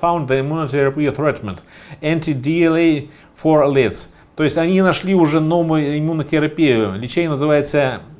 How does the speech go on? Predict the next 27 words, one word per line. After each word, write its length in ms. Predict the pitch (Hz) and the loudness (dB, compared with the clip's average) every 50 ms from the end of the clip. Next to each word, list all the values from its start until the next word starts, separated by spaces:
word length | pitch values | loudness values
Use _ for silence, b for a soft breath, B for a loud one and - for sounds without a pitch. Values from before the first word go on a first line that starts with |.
| - - - | -20 -14 -4
анти-C 540 | 151 147 156 151 156 160 156 - - 160 | -2 -2 -2 0 -2 -4 -4 -2 2 4
L 180 | 151 151 151 156 | 4 6 6 6
A 100 | 160 147 | 6 4
четыре, 580 | 147 - - - - 165 151 139 120 98 - B B B B B B B B _ | 2 -2 -10 -4 0 0 2 2 0 -2 -4 B B B B B B B B _
э, 320 | 120 117 117 117 117 117 | -2 0 0 0 0 -2
м, 520 | 113 113 117 120 117 113 110 107 110 110 110 | -6 -8 -8 -10 -10 -10 -10 -10 -12 -12 -12
штучка. 520 | 107 - - 160 151 147 - - 101 90 B B B B B | -14 -2 0 0 0 0 -2 -6 -8 -8 B B B B B
И 260 | - 143 151 156 160 156 | -6 0 2 2 4 4
мы 180 | 151 160 175 | 2 2 4
его 200 | 175 170 170 165 | 4 6 6 4
назовём 400 | 156 151 143 143 165 170 170 160 | 4 2 0 2 2 2 0 0
C 200 | 156 - - 160 | -2 -4 -4 -4
D 200 | 147 151 175 160 | -4 -4 -4 -6
четыре 380 | - - 156 - 180 175 160 151 | -4 -6 -6 -4 0 0 2 0
T 180 | 151 - 165 156 | 2 2 0 0
cells. 520 | 151 - - 165 151 123 101 80 - - - - _ _ _ | 0 0 0 0 2 2 0 -4 -8 -12 -14 -18 _ _ _
То 140 | _ 170 175 | _ 2 4
есть 180 | 165 139 - - | 4 2 0 0
это 260 | 175 202 196 196 214 | 0 0 2 4 4
уже 300 | 190 190 156 143 202 208 | 4 4 4 4 4 4
есть, 340 | 196 214 214 185 139 - - - | 4 4 4 2 2 0 -6 -4
это 340 | - 185 233 226 - 180 135 - | 0 2 2 2 2 0 0 2
уже 320 | 185 190 180 240 233 185 | 2 2 4 2 2 2
есть, 400 | 147 156 226 262 185 131 - - b b b | 2 2 2 2 2 0 -2 -8 b b b
это 320 | - 294 349 330 - 220 185 | 0 2 2 2 2 2 2
уже 240 | 226 247 247 330 277 202 | 2 2 4 4 4 4
есть! 500 | 233 330 339 226 175 - - - - - | 4 2 2 0 0 -2 -6 -12 -20 -20